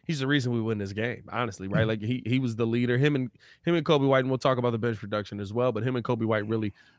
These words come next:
Speaker 1: were the reasons behind why the Chicago Bulls are winners in this game.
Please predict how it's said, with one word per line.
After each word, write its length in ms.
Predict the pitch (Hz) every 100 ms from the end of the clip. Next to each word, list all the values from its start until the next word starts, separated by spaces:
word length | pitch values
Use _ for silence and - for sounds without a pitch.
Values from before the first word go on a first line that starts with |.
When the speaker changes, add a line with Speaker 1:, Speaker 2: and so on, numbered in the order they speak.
| _
Speaker 1:
were 160 | 110 101
the 120 | 107
reasons 720 | 101 127 139 110 120 110 101
behind 640 | - 98 110 120 120 113 101
why 220 | 104 117
the 80 | 104
Chicago 400 | - 113 110 101
Bulls 400 | 107 110 107 -
are 120 | 107 104
winners 380 | 104 120 113
in 80 | 104
this 160 | 107 95
game. 380 | 104 120 104